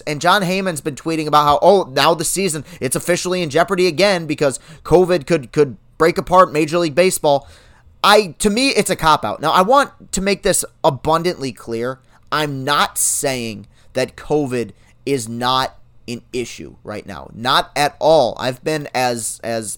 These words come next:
serious about this as anyone, saying that it is a big deal. It is a real thing, which is something people still deny. Some people still deny. And it, it's been very, incredibly serious, horribly serious, devastatingly serious.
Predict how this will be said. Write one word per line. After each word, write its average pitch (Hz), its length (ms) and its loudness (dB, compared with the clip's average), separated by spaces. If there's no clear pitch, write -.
serious 202 600 2
about 156 260 2
this 151 220 0
as 127 120 -2
anyone, 123 540 -4
saying 147 300 0
that 143 160 2
it 147 100 4
is 139 140 2
a 127 80 0
big 156 440 0
deal. 147 400 -2
It 117 140 -6
is 113 120 -4
a 113 100 -2
real 165 320 2
thing, 139 380 -4
which 117 240 -10
is 101 100 -10
something 110 340 -8
people 110 280 -12
still 139 280 -6
deny. 104 360 -10
Some 110 260 -10
people 95 220 -16
still 87 200 -14
deny. 98 300 -14
And 139 500 -2
it, 147 180 -2
it's 151 300 2
been 165 220 2
very, 202 380 2
incredibly 240 440 2
serious, 185 420 0
horribly 214 520 4
serious, 123 460 -2
devastatingly 220 1200 2
serious. 117 720 -4